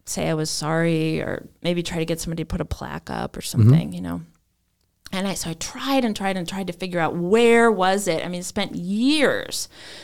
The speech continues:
Speaker 1: trying to figure out where the exact location was. And, um, when I finally found it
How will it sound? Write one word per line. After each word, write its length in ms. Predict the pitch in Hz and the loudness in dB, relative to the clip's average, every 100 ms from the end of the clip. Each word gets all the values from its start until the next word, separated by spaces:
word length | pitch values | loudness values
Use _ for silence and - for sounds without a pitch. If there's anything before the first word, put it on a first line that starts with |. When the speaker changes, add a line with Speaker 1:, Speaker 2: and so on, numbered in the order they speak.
| - | -12
Speaker 1:
trying 260 | - 233 226 | 0 2 2
to 40 | 214 | 0
figure 240 | 202 185 | 0 0
out 160 | 180 - | 0 0
where 300 | 175 190 190 | 2 2 2
the 100 | 175 | -2
exact 340 | 175 170 - | -2 -2 -2
location 500 | 175 - 165 - 175 | -4 -2 -4 -2 -4
was. 400 | - - 156 - - - - - - - | -4 -6 -8 -10 -14 -18 -18 -20 -8 -2
And, 600 | 196 185 180 180 170 - - | 2 2 2 0 -2 -6 -2
um, 460 | 180 175 165 143 139 _ | 0 2 0 -4 -8 _
when 200 | 202 196 | -4 -2
I 100 | 180 | -4
finally 500 | - 277 330 330 220 | 0 2 4 2 0
found 580 | - 247 294 403 349 175 | -2 0 2 4 4 4
it 580 | 98 226 - - - | 2 0 -2 -6 -6